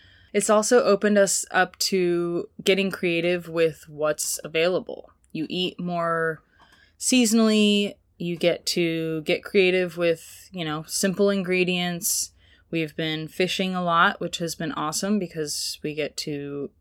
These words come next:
catch our own dinner and fish sustainably, which is something we try and do as much as possible. Um, and, you know, it really just simplifies your lifestyle in a way that in the States, it's really easy to just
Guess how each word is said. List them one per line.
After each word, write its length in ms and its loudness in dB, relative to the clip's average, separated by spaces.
catch 320 -6
our 120 0
own 220 -4
dinner 480 -2
and 540 -8
fish 320 -2
sustainably, 720 0
which 200 -2
is 540 -8
something 360 -8
we 200 -8
try 220 -8
and 280 -8
do 220 6
as 120 4
much 180 0
as 120 -4
possible. 640 0
Um, 460 0
and, 560 0
you 120 0
know, 120 0
it 220 0
really 300 6
just 260 0
simplifies 640 0
your 140 0
lifestyle 680 0
in 120 0
a 80 -6
way 260 -2
that 320 -2
in 200 -8
the 100 -8
States, 580 -2
it's 200 -12
really 200 -4
easy 380 -6
to 160 -10
just 420 -8